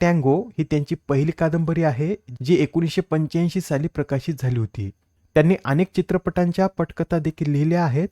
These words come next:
व त्यांना दोन हजार पंधरा मध्ये मॅन बुकर इंटरनॅशनल पुरस्कारही मिळालेला आहे. त्यांनी लिहिलेली काही पुस्तके सांगायची झाली तर या सॅटॅन टँगो,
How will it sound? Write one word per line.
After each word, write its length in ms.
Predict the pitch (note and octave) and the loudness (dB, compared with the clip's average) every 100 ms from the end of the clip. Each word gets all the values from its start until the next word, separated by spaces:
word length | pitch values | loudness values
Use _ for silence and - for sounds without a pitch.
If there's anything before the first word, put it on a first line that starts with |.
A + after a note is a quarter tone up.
| _ _ _ | _ _ _
व 80 | D3+ | 0
त्यांना 300 | D#3 F#3 F#3+ | 4 6 6
दोन 220 | E3+ F#3+ | 4 4
हजार 240 | G3 F#3 F#3 | 4 4 2
पंधरा 280 | E3 D#3 E3+ | 0 0 2
मध्ये 360 | F3 C3+ D#3 G#3 _ _ - | 2 2 2 0 _ _ 0
मॅन 340 | C3+ D#3 F#3+ | 4 6 6
बुकर 300 | F3+ - G3+ | 4 2 2
इंटरनॅशनल 680 | - D3+ F3 D#3+ E3 D3 E3+ E3 | 2 0 2 2 2 0 -2 -2
पुरस्कारही 540 | D#3 D3 - C#3+ C3+ D#3 | -2 -2 0 0 2 2
मिळालेला 480 | D3+ B2+ A#2 A#2 | 2 2 2 2
आहे. 320 | A#2+ G2 G2+ G2+ _ _ _ - | 0 0 -4 -10 _ _ _ 0
त्यांनी 300 | C#3+ D3+ C#3 | 2 4 2
लिहिलेली 360 | B2+ C#3+ D#3 | 2 4 2
काही 160 | E3+ E3 - | 2 -2 -4
पुस्तके 380 | C#3 - D#3 E3+ | -6 -4 -4 -2
सांगायची 420 | D#3+ D3+ C#3+ D3 | -2 -2 -2 -4
झाली 380 | C3 B2+ C#3 F#3+ _ _ - | -2 0 0 -2 _ _ -4
तर 100 | C3+ | 0
या 100 | C#3 | 0
सॅटॅन 420 | - C3+ - C3 | 0 -2 0 0
टँगो, 440 | C3 C#3 C3+ D3 | 2 -2 0 -2